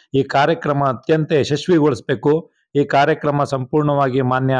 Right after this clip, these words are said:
ಆ, ಶಾಸಕರ ನೇತೃತ್ವದಲ್ಲಿ ನಡೀತಿದೆ.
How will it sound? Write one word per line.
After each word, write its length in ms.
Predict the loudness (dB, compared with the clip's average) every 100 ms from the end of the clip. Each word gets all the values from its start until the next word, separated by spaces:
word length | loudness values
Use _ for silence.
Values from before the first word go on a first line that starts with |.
| -2 -4 _ -20 -4
ಆ, 100 | -4
ಶಾಸಕರ 540 | 0 0 0 -2 0
ನೇತೃತ್ವದಲ್ಲಿ 760 | 2 0 -2 -4 0 2 2 0
ನಡೀತಿದೆ. 720 | 0 0 0 0 0 -2